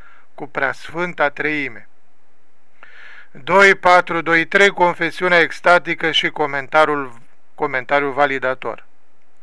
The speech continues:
În discursul cincetic avem o mostră tipic simeoniană de mărturisire tranșantă a experienței duhovnicești personale, dublată de o validare teologică riguroasă, care nu are niciun defect de logică sau de încopciere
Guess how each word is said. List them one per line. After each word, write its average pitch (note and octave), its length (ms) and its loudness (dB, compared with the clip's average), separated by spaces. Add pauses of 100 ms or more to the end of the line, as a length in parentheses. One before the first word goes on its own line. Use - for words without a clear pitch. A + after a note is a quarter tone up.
(640)
În E3+ 160 0
discursul G3+ 640 2
cincetic G3 680 2
avem F3+ 420 6
o E3+ 100 4
mostră F3 440 0
tipic F3+ 380 -4
simeoniană D#3+ 680 4
de D#3 120 2
mărturisire D3 600 0
tranșantă D#3 640 2
a B2+ 40 -2
experienței C3 500 -6
duhovnicești B2 540 -8
personale, C#3+ 720 2 (440)
dublată D3 580 4
de C#3 120 -2
o C#3 80 0
validare C3+ 520 2
teologică C#3 540 -4
riguroasă, C#3+ 580 4
care C3+ 220 0
nu C#3 120 0
are C#3+ 140 4
niciun C#3+ 340 -4
defect C3+ 440 -2
de C3 180 -8
logică D3+ 640 -2 (320)
sau D3+ 240 2
de C#3 100 -2
încopciere C#3+ 760 0